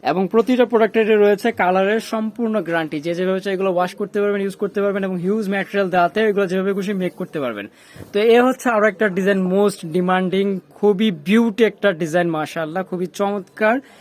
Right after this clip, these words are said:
এই ডিজাইনটা হচ্ছে কালার তো, মানে, এটা ব্ল্যাক আমাদের সবারই পছন্দের একটা কালার, <clears throat> কালার, মানে, পছন্দের যে কালারগুলো থাকবে তার মধ্যে থেকে একটা কালার থাকবেই ব্ল্যাক কালার।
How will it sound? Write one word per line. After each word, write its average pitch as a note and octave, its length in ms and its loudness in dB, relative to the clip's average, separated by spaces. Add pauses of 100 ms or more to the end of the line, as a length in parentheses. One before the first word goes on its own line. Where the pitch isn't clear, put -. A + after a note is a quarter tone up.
(200)
এই F3+ 140 4
ডিজাইনটা A3+ 520 2
হচ্ছে A#3 360 -2
কালার G3+ 300 2 (120)
তো, B3+ 260 2
মানে, A3 240 2
এটা A3 220 2
ব্ল্যাক F#3 320 2 (240)
আমাদের F#3 300 -2
সবারই F#3+ 300 2
পছন্দের F#3+ 420 -2
একটা F#3 180 -2
কালার, E3+ 320 -2 (380)
<clears throat> A3+ 400 0
কালার, G3 260 4 (840)
মানে, F3 240 2 (120)
পছন্দের G3+ 360 2
যে G#3+ 100 2
কালারগুলো G3+ 380 4
থাকবে F#3+ 300 -2
তার F#3 140 2
মধ্যে F#3 180 -2
থেকে F#3+ 160 0
একটা F#3 180 -2
কালার F3 180 -2
থাকবেই E3+ 360 -2
ব্ল্যাক C#3 260 -2
কালার। F3 260 0